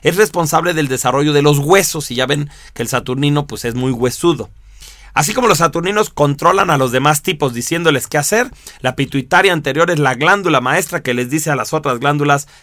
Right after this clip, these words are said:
qué hacer. Es difícil reconocer que el saturnino es un tipo activo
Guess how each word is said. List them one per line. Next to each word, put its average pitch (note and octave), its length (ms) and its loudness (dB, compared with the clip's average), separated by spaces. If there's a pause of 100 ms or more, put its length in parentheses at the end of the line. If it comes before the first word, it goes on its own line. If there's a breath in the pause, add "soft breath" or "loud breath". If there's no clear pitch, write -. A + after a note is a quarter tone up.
(120)
qué C3+ 180 0
hacer. G2+ 380 -4 (1500 loud breath)
Es A3+ 260 4
difícil F#3+ 580 -2
reconocer C#3 760 -2 (260 soft breath)
que - 100 -4
el C3 60 -2
saturnino D#3+ 500 -2
es - 100 -6
un E3+ 120 -2
tipo D#3 260 -2
activo D3+ 540 -4